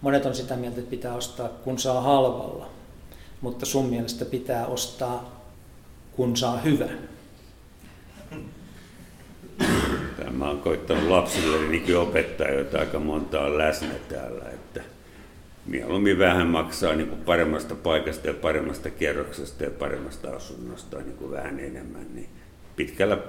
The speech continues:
Speaker 2: juoksulla se kannattaa kyllä.
Speaker 1: Siirrytään vähän yleisempiin teemoihin, irrotetaan tää tästä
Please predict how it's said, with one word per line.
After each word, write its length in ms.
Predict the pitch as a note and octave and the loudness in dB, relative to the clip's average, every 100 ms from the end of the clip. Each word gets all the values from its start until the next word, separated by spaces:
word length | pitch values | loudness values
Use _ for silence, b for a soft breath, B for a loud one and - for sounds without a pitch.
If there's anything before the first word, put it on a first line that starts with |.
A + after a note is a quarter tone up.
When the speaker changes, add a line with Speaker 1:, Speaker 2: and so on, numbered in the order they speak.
| - - - - - | -14 -18 -20 -16 -4
Speaker 2:
juoksulla 500 | D#2 D2 - D#2 C#2 | -2 -2 -2 -6 -6
se 160 | - D2 | -6 -8
kannattaa 640 | - - - - - - - | -6 -8 -10 -16 -16 -16 -16
kyllä. 140 | - - - - - - - - - B B B B B B B B B B B - - - | -16 -16 -18 -20 -20 -20 -20 -20 -20 B B B B B B B B B B B -20 -20 -4
Speaker 1:
Siirrytään 360 | - F#3+ F#3 E3 | 2 2 2 0
vähän 160 | D#3+ | 2
yleisempiin 540 | D#3+ C#3+ C#3 B2+ B2+ B2 | 4 4 4 0 -2 2
teemoihin, 460 | C#3 B2+ B2 A2+ | 2 2 -2 -2
irrotetaan 480 | B2 A2+ A#2 A#2 A2+ | -4 -4 -6 -8 -8
tää 180 | B2 A#2 | -6 -6
tästä 360 | A#2 - - | -6 -8 -8